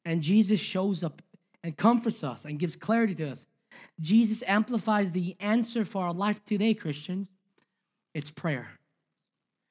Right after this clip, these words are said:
Not transitional prayers at dinner time. Not transitional prayers dropping the kids off. But honest, deep-rooted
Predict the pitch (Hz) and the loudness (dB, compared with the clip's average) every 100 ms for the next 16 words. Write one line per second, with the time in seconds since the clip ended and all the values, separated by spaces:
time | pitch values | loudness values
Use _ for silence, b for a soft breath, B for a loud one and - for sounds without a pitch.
0 | _ 180 220 226 233 220 196 208 - 175 | _ 0 0 0 2 4 4 2 0 -2
1 | 147 - 160 143 143 151 139 123 123 120 | -2 -2 -2 -2 -4 -4 -4 -6 -10 -12
2 | 113 _ _ _ _ _ _ _ _ _ | -20 _ _ _ _ _ _ _ _ _
3 | _ _ _ _ _ 208 233 226 240 226 | _ _ _ _ _ 0 0 2 2 2
4 | 226 208 196 202 214 160 180 185 170 - | 2 0 -2 0 -2 0 -4 -4 -4 -4
5 | 165 160 147 143 _ _ _ _ _ _ | -4 -4 -6 -10 _ _ _ _ _ _
6 | _ _ _ _ _ _ _ _ _ _ | _ _ _ _ _ _ _ _ _ _
7 | _ _ 175 185 - - 190 220 226 233 | _ _ -10 -10 -10 -4 2 4 4 2
8 | - - _ _ - 156 208 247 254 220 | -10 -20 _ _ -8 2 4 4 2 -2
9 | 202 175 175 | 0 0 -2